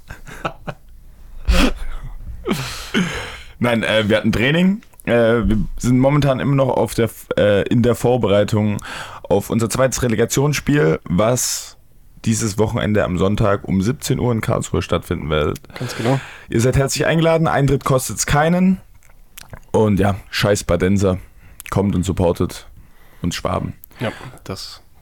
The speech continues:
Speaker 2: den, die machen wir
Speaker 1: Genau.
Speaker 2: platt.
Speaker 1: Das ist
Speaker 2: <laughs> Oh Gott,
Speaker 1: so
Speaker 2: hört sich das gar
Speaker 1: unmotivierend.
Speaker 2: Nee, komm. Äh, ich lass es einfach.
Speaker 1: Auf jeden Fall, was haben wir denn nach dem Training gemacht, Patrick?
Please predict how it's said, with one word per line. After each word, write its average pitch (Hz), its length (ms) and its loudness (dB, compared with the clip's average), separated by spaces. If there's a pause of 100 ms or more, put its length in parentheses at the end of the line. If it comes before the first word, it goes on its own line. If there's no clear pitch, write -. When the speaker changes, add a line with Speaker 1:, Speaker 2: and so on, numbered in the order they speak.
Speaker 2:
den, 98 220 -6 (440)
die 110 60 -6
machen 113 180 0
wir 101 180 -4 (540)
Speaker 1:
Genau. 101 240 0
Speaker 2:
platt. - 380 -6 (720)
Speaker 1:
Das - 380 -14
ist - 120 -2
Speaker 2:
<laughs> - 0 -
Oh 175 80 4
Gott, - 220 0
Speaker 1:
so - 100 2
Speaker 2:
hört 180 120 4
sich - 120 6
das 127 140 4
gar 120 120 4
Speaker 1:
unmotivierend. 107 480 2
Speaker 2:
Nee, 139 260 2
komm. 135 180 -2 (640)
Äh, 113 360 0
ich - 280 0
lass 107 200 -4
es 107 100 -8
einfach. - 480 -4
Speaker 1:
Auf 156 120 2
jeden 151 120 2
Fall, 143 80 2
was 139 160 2
haben 143 100 4
wir 127 60 4
denn 117 140 2
nach 107 220 6
dem 104 140 2
Training 85 280 2
gemacht, 80 280 2
Patrick? 85 300 -2